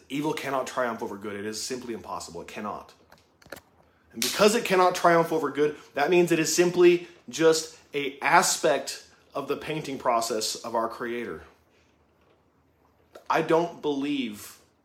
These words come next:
that if we keep our Creator in mind at all times, that the enemy could ever win.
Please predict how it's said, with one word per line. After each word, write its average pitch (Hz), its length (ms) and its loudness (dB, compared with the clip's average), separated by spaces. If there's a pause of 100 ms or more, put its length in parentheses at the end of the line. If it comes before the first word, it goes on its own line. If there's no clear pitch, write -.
(640)
that 117 180 -4
if 127 220 -4
we 135 160 -4
keep - 340 -8
our 120 140 0
Creator 120 500 -6
in 107 80 -8
mind 104 200 -8
at 90 40 -12
all 90 140 -10
times, 78 340 -16
that 82 140 -18
the - 100 -16
enemy 101 220 -12
could - 240 -18
ever 90 200 -14
win. 73 200 -16